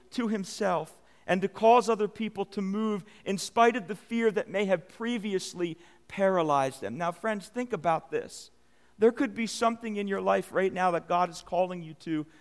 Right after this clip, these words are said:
that you are absolutely terrified about. That causes you to tremble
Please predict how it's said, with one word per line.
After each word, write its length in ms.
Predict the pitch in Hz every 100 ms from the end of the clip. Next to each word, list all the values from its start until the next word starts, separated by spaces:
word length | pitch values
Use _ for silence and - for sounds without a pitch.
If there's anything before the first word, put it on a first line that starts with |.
| _
that 160 | - 165
you 160 | 208
are 100 | 180
absolutely 580 | 151 185 - 160 165 -
terrified 640 | 135 - - 139 - - -
about. 280 | - 175 165 - - _ _ _ _ _ -
That 220 | - -
causes 520 | 214 220 226 208 170
you 200 | 190 190
to 160 | - 156
tremble 680 | - - 175 180 143 123